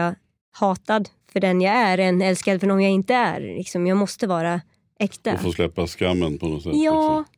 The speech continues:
Speaker 1: precis. Och jag tror att det, jag hoppas att, eh,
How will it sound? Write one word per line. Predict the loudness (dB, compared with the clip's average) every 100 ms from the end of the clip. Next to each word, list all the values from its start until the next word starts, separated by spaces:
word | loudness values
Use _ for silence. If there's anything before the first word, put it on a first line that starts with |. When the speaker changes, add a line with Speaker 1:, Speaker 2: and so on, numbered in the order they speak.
| _
Speaker 1:
precis. | -2 0 0 -2 -4 -8
Och | -6 -4 -2 -2
jag | -4
tror | 0 0
att | 0 0
det, | -2 -2 -8 -20 -20 _ _ -4
jag | 0
hoppas | 0 -2 -4 -2
att, | -2 -4 -4
eh, | -2 -2